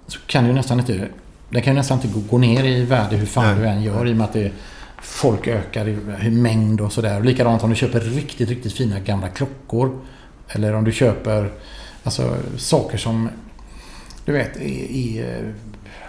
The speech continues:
Speaker 1: bästa, bästa grejen i sin genre. Och, och de här konstnärerna som är riktigt bra, mm, de här Andy Warhol och Picasso och Chagall och de, de, de har ju aldrig gått ner i pris. Alltså,
Speaker 2: Nej.
Speaker 1: de som ligger i det skiktet.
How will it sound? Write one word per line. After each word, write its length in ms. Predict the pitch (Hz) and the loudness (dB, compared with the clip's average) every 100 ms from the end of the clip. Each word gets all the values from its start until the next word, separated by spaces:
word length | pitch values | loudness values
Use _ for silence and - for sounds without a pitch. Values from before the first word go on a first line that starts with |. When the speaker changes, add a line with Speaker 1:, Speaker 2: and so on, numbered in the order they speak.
| - - - - | -18 -20 -16 -4
Speaker 1:
bästa, 400 | 160 - - 113 | -2 -2 -2 -2
bästa 300 | 131 - 113 | -2 -2 -2
grejen 360 | 120 107 107 | 0 0 0
i 60 | 110 | -2
sin 320 | - 117 104 | -2 -4 -4
genre. 220 | 104 107 | -4 -4
Och, 160 | 107 143 | -4 0
och 100 | 139 | 2
de 140 | 135 | 4
här 100 | 131 | 4
konstnärerna 580 | 131 143 117 - 120 127 | 4 0 0 0 0 0
som 140 | 127 127 | 2 2
är 60 | 107 | 2
riktigt 560 | 104 139 - - 156 160 | 0 -6 -6 -2 0 2
bra, 260 | 113 - - - - - - - - - - - | 0 -2 -12 -20 -20 -20 -20 -20 -20 -20 -14 -8
mm, 420 | - 117 113 113 113 | -6 -4 -6 -6 -6
de 100 | 110 | -4
här 140 | 104 104 | -2 0
Andy 140 | 107 | 2
Warhol 340 | 113 110 107 107 | 4 6 4 2
och 60 | |
Picasso 460 | 101 - 110 - 117 | 0 0 0 0 -2
och 480 | 110 107 107 107 107 107 104 98 - - - | 0 0 0 0 0 -2 -4 -8 -12 -18 -14
Chagall 500 | - 113 120 101 101 | -4 0 2 0 0
och 60 | 107 | 0
de, 200 | 101 98 - | -2 -4 -10
de, 180 | - 101 92 120 117 | -6 -4 -4 -4 -2
de 140 | 110 | 0
har 60 | 113 | 2
ju 60 | 113 | 2
aldrig 180 | 107 | 0
gått 160 | - - | -4 -2
ner 320 | 123 110 120 | 0 0 0
i 60 | 117 | -4
pris. 360 | 117 - - - - | -6 -8 -10 -12 -6
Alltså, 160 | 101 | -4
Speaker 2:
Nej. 80 | 110 | 2
Speaker 1:
de 180 | 120 113 | 2 2
som 140 | 131 | 2
ligger 180 | 117 110 | 2 0
i 40 | 107 | 0
det 200 | 123 120 | 0 0
skiktet. 380 | 123 - - | -4 -6 -10